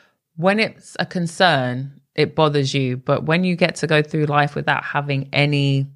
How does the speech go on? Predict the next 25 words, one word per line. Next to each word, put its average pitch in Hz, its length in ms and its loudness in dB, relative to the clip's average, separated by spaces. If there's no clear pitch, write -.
issues 143 580 0
based 143 320 0
on 131 180 0
this 135 140 -4
color 135 260 -2
of 127 120 -2
your 127 100 -2
skin, 127 640 -2
I 147 100 2
guess 139 280 0
you're 143 160 2
immune 143 380 2
to - 100 -10
things 131 340 0
being 127 300 2
a 127 60 -2
problem. 160 580 -2
I 160 140 0
saw 180 280 2
in 170 80 2
the 160 80 -2
comments 165 400 -2
on 139 160 0
the 135 60 0
video 131 500 -4